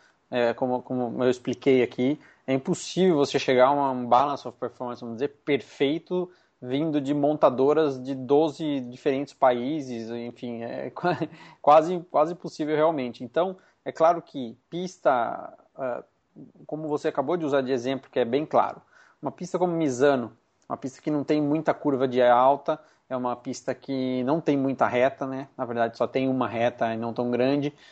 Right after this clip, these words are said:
Ah, a Audi andou muito bem, ah, praticamente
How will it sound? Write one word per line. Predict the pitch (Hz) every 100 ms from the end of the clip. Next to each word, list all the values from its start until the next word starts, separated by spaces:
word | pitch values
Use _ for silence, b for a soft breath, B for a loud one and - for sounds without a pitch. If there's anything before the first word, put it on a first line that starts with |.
| b b b -
Ah, | 135 131 131 -
a | - 131
Audi | 127 143 139 135
andou | 123 123 135
muito | 123 139 139
bem, | 120 135 147 143 143 139
ah, | 131 127 120 113 117 117 - -
praticamente | - 127 135 127 139 - 123 113 113